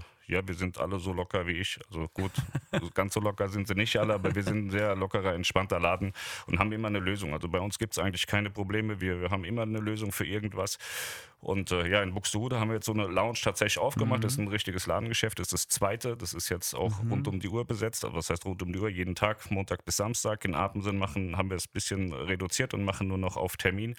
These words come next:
Speaker 2: Mhm.
Speaker 1: Aber unser Kerngeschäft ist, ist tatsächlich das Internet. Also durch, durch die Community. Wir erreichen drei Millionen Menschen ungefähr im Monat auf der Seite, auf der Webseite Schiff und Kreuzfahrten. Und, äh, die wohnen natürlich nicht alle hier.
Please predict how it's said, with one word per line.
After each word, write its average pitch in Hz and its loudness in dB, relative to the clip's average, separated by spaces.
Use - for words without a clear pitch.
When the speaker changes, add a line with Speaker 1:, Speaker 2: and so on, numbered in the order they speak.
Speaker 2:
Mhm. 110 0
Speaker 1:
Aber 117 0
unser 87 0
Kerngeschäft 98 2
ist, 110 -2
ist - -6
tatsächlich 82 0
das 82 -2
Internet. 82 -2
Also 80 -2
durch, 82 -4
durch 87 0
die 87 -4
Community. 98 -2
Wir 92 2
erreichen 85 2
drei 95 4
Millionen 98 0
Menschen 101 0
ungefähr 98 -2
im 98 0
Monat 101 0
auf 82 0
der - 2
Seite, 101 0
auf - -6
der 95 0
Webseite 95 0
Schiff - -2
und 87 2
Kreuzfahrten. 104 0
Und, 98 0
äh, 98 2
die 95 2
wohnen 110 2
natürlich 95 -2
nicht 82 0
alle 90 4
hier. 107 2